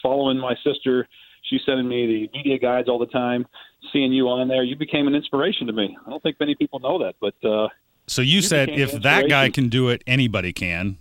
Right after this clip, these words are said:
Speaker 2: Let's go."
Speaker 1: <laughs> Well, I just thought, look, I don't think I'm a Division One player, me personally. I'm, you were probably a much better player than I was. But I, uh,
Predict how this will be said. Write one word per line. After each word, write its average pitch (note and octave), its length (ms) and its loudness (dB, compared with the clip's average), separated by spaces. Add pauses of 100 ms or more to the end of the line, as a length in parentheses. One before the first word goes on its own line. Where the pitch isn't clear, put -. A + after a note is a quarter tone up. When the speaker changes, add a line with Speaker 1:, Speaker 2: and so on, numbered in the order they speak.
Speaker 2:
Let's A2+ 220 -4
go." G2+ 300 0
Speaker 1:
<laughs> - 60 -12 (1300)
Well, E3 120 0
I E3 60 0
just D#3+ 200 -4
thought, D#3 200 0
look, D#3+ 240 0
I B2+ 80 2
don't E3 160 0
think D3 160 0
I'm C3+ 80 0
a B2+ 80 -4
Division A#2+ 340 -2
One G#2+ 140 -4
player, G2+ 320 0
me G#2+ 140 -6
personally. G#2+ 440 -2
I'm, G#2+ 120 -2
you A#2 100 2
were B2 100 2
probably G#2+ 280 0
a - 20 -8
much A2+ 240 -2
better G#2+ 180 2
player A#2 260 0
than G#2+ 120 -4
I B2 100 0
was. G2+ 220 -2 (640)
But B2 240 2 (340)
I, C3 280 0
uh, A#2+ 320 2